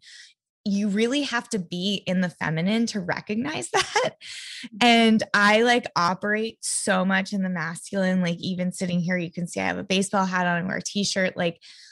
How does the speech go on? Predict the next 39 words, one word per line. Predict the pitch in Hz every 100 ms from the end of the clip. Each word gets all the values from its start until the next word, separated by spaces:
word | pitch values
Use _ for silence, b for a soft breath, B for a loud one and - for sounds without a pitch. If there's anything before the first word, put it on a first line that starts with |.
| B B _ _ -
even | 226 220 262
the | 247
way, | 220 - 139 -
always. | 240 294 220 - - - - - B B _
And | 220 220 202 196 190 - _ _ _ _ _ 220
it | 233 -
just | 220 208
made | 226 202 185
sense | - - 185 196 -
for | -
me | 202 185
to | 185
be | 180
a | 165
founder | - 202 202 196 190 185
and | - 165 156 - _
cr-, | - 196 -
create | - 196 185 -
from | 202 190
this | 175 185
very | 196 196
masculine | 190 170 190 - 190 185
driven | 185 170 180 185
kind | 185 170
of | 170
way. | 240 254 214
And | 190
now | 180 202 220
as | 196
I'm | 175 175
growing | 247 269 240 202
and | 190
as | 185 185
I'm | 175
scaling | 185 - 202 202 196
and | 180 175
looking | 175 185 202
at | 185 175
it | 170 -